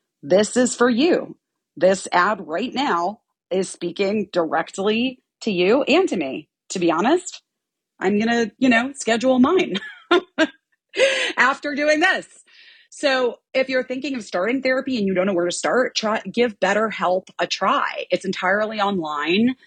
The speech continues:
So it's designed to be convenient and flexible and suited to your schedule. You fill out a brief questionnaire and you get matched with a licensed therapist. You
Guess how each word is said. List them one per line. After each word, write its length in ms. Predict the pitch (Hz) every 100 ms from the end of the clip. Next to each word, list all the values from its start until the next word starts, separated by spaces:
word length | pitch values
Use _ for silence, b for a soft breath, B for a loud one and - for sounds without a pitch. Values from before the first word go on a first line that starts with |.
| b b b
So 140 | - 208
it's 140 | -
designed 460 | 180 170 175 214 208
to 40 |
be 100 | 190
convenient 580 | 190 170 151 160 180 196
and 160 | 156 -
flexible 640 | 165 - 190 190 202 208
and 160 | 151 -
suited 300 | 170 175 156
to 60 |
your 120 | 160
schedule. 760 | 151 - 139 143 165 175 226 285 b b b b
You 280 | 190 208 202
fill 260 | - 208 190
out 140 | 190
a 60 | 170
brief 400 | 160 175 196 -
questionnaire 640 | 180 - - 156 151 175
and 180 | 175 156
you 60 | 156
get 140 | 156
matched 400 | 147 151 - -
with 120 | 156
a 40 | 151
licensed 600 | 143 165 - 202 - -
therapist. 580 | 139 139 - 185 208 -
You 360 | 175 175 160